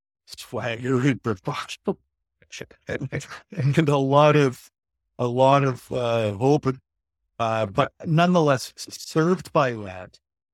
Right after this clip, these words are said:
was an unshakable work ethic.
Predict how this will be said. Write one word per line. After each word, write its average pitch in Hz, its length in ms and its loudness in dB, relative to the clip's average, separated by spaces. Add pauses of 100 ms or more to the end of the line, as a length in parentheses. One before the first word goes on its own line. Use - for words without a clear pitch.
(340)
was 123 360 2
an 120 120 -6
unshakable 113 960 -6
work 92 260 -4
ethic. - 320 -12